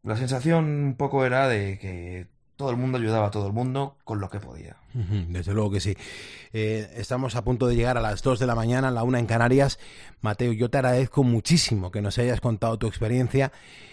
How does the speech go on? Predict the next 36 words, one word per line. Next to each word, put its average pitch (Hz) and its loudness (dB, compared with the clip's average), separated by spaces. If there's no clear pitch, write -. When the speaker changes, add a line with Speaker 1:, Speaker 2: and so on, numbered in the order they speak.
Speaker 2:
y 117 -4
que 107 0
sigáis 113 0
así. 107 2
Be-, 98 -4
bendita 117 0
juventud 143 2
que 123 0
mucha 127 2
gente 123 0
critica 117 0
y 113 0
mira 123 2
qué 123 -4
juventud 131 2
también 123 4
tenemos, 123 4
solidaria 123 2
para 101 -2
echar 123 -2
un 117 2
cable, 101 -2
Mateo. 92 -4
Gracias 127 0
de 120 4
verdad 113 2
por 107 0
haber 110 0
contado 113 0
tu 120 0
testimonio 123 4
aquí 113 4
en 104 4
Poniendo 113 2
las 98 0
Calles. 92 -4